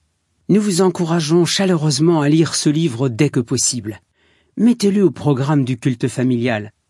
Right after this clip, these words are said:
Vos enfants vont se régaler. Ne manquez pas une seule étude biblique de la congrégation où il sera examiné. Prenez votre temps pour le lire.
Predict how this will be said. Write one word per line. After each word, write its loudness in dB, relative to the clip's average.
Vos 0
enfants 0
vont -2
se -4
régaler. -4
Ne 2
manquez 4
pas 0
une 4
seule 2
étude -2
biblique -2
de 0
la 0
congrégation 0
où 2
il -2
sera -2
examiné. -4
Prenez 0
votre 0
temps 0
pour -4
le 2
lire. -4